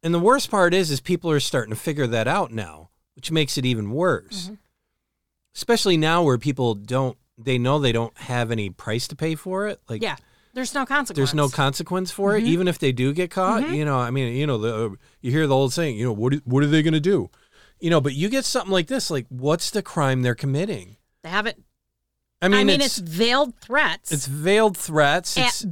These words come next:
Speaker 2: best.
Speaker 1: it's abuse, maybe. You know,
Speaker 2: Yeah.
Speaker 1: I mean, but yeah, this is something. It's, it's definitely something that it's, you know, you could see the profile here. It's somebody
Speaker 2: Mm-hmm.
Speaker 1: that's not confrontational.
Speaker 2: Yes.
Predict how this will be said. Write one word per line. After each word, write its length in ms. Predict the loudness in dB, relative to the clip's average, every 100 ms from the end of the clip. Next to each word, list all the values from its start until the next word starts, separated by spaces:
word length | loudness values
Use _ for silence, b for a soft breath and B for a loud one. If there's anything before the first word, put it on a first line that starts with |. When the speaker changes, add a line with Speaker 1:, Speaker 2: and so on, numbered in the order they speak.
| -8 -2
Speaker 2:
best. 320 | 0 0 -2
Speaker 1:
it's 140 | -4
abuse, 760 | -4 -4 0 2 2 0 -2 -2
maybe. 340 | 0 0 -2
You 440 | -2 -4 -2 0
know, 180 | 2 4
Speaker 2:
Yeah. 140 | 4 2
Speaker 1:
I 80 |
mean, 240 | 0 0 0
but 380 | 2 2 0 -8 _ _ _ _ _ _ _ -2
yeah, 340 | 2 4 2
this 280 | 0 -2 -2
is 80 | -4
something. 640 | -2 -2 0 0 0 -2 _ _ _ _ _ _ _ _ _ _ _ _ _ _ _ -6
It's, 180 | -4 -2
it's 160 | -2 2
definitely 420 | 2 2 0 0
something 600 | 2 0 2 2 0 -4 _ _ _ _ _ _ _ _ _
that 320 | 2 4 2 _ _ _ -4
it's, 220 | -4 -2
you 120 | 2 4
know, 120 | 4
you 240 | 4 2
could 180 | 2 0
see 300 | 0 2 2
the 120 | 2
profile 680 | 2 2 2 2 -4 -4 -6
here. 300 | -8 -10 -12 -8
It's 140 | -4 0
somebody 300 | 2 4 4
Speaker 2:
Mm-hmm. 40 |
Speaker 1:
that's 200 | 4 2
not 240 | 0 0 -2
confrontational. 920 | -4 -2 -6 -6 -6 -8 -14 -18 -20 -6
Speaker 2:
Yes. 400 | -6 -6 -12